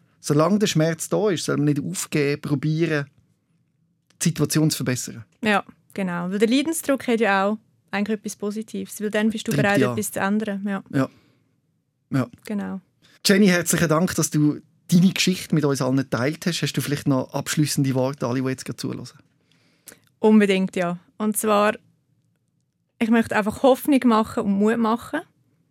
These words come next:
Speaker 2: Den Leuten, die, die jetzt vielleicht, ja, den Podcast dann hören, dass, dass ihr einfach nicht aufgebt, dass ihr einfach weitermacht, weil es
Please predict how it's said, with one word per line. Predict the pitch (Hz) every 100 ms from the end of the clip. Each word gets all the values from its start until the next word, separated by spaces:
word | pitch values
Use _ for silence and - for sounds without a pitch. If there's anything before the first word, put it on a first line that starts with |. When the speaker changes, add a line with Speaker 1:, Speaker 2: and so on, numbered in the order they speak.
| _ _ _ -
Speaker 2:
Den | 226
Leuten, | 233 226 220
die, | 220 214 214
die |
jetzt | 220 220
vielleicht, | 214 214 - - - -
ja, | 208 220
den | 233 214
Podcast | - 220 - 202 -
dann | 208
hören, | 196 202 233 220 - _ _ _ _ _ _ _ _ _ _ _
dass, | 220 208 214 - - - - - - _
dass | - 220
ihr | 233
einfach | 233 - 285
nicht | 269 262
aufgebt, | 262 302 - - 220 220 233
dass | 226
ihr | 226
einfach | 214 220 -
weitermacht, | 196 208 269 - 277 220 233 214
weil | 220
es | - - -